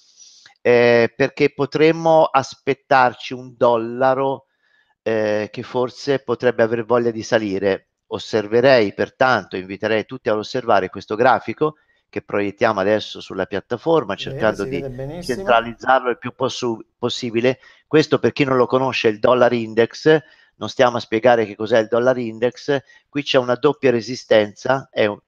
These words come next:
Speaker 1: è il dollaro su un paniere di valute su cui chiaramente l'euro conta più di altre.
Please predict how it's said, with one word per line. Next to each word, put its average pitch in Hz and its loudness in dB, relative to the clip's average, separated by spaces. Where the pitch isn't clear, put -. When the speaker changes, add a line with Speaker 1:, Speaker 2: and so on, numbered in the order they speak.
Speaker 1:
è 107 0
il 131 -12
dollaro 107 0
su 113 -10
un 101 -14
paniere 110 -2
di 104 -10
valute 113 -4
su - -14
cui 98 -20
chiaramente 92 -4
l'euro 85 -6
conta 85 -8
più - -14
di 87 -6
altre. 80 -8